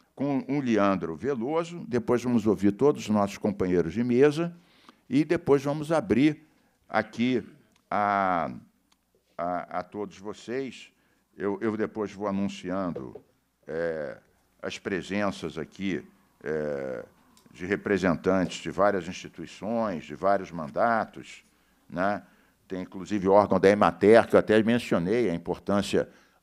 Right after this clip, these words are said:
tá aqui a emater presente, é importante a questão pra prevenção, a conscientização do, dos agricultores, a questão das queimadas agrícolas.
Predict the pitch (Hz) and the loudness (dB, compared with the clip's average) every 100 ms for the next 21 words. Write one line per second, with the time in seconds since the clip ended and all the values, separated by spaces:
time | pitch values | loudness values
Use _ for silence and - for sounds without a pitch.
0 | - 95 110 101 101 85 98 95 87 85 | 0 0 4 4 4 2 2 0 2 0
1 | 73 104 104 98 92 87 98 98 127 - | 2 0 0 -2 0 -2 0 -2 -2 -4
2 | 92 139 123 - - - 95 - 92 95 | -4 -4 -2 -2 0 0 0 0 0 0
3 | 104 - _ _ 69 - 101 104 92 92 | -2 -6 _ _ -12 -4 -2 -2 -4 0
4 | 85 - 90 85 85 - _ _ - 104 | -2 0 -2 -2 -4 -8 _ _ -6 2
5 | 101 92 87 76 73 90 110 90 82 76 | 2 2 -2 -4 -6 -4 -4 -4 -8 -12
6 | 76 - 85 82 - 78 73 78 76 87 | -16 -14 -14 -14 -14 -14 -12 -12 -14 -16
7 | 80 87 113 110 110 107 - | -14 -10 -12 -12 -14 -14 -16